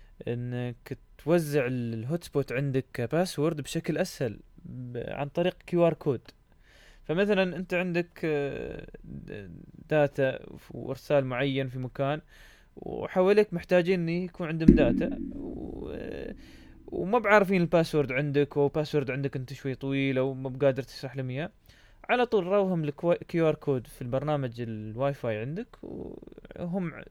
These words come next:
يشغلون الأندرو-، هم لازم يكون عندهم بعد أندرويد عشرة.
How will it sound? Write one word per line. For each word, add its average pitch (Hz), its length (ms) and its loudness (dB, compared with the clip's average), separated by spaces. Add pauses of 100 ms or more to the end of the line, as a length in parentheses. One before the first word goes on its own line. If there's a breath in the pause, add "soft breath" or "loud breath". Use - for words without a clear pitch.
(120)
يشغلون 165 460 -2
الأندرو-، 156 400 0
هم 180 140 0
لازم 202 160 8
يكون 185 200 2
عندهم 156 200 2
بعد 131 180 4
أندرويد 135 320 4
عشرة. 120 320 -2